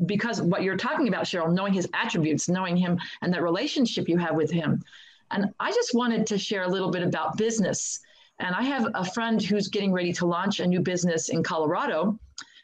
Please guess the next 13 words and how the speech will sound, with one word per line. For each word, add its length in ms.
And 180
before 440
they 260
even 460
open 320
the 140
doors, 460
before 340
even 360
day 220
one 280
of 120
launch, 640